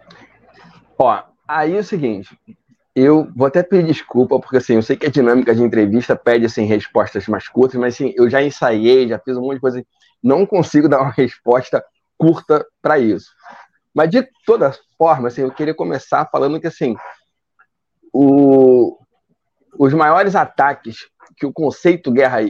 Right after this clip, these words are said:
que os conceitos guerra híbrida e revolução colorida recebem, vêm não do seu, não de quem não concorda com ele,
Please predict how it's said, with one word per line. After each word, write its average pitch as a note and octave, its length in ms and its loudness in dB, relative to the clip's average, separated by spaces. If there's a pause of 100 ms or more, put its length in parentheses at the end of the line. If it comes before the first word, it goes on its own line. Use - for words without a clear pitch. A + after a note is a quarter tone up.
(240)
que C3+ 80 -6
os B2+ 80 -8
conceitos B2 440 -2
guerra A#2 280 0
híbrida C3 320 2
e - 20 -2
revolução A#2 460 0
colorida G2+ 420 0
recebem, G#2 640 -2 (1400)
vêm D3+ 640 2 (400)
não D3+ 300 4
do F#3 80 -2
seu, F3 400 0
não D#3+ 160 2
de F3 80 -4
quem F3+ 160 0
não F#3 140 -2
concorda D#3 520 0
com C#3 140 -6
ele, B2 300 0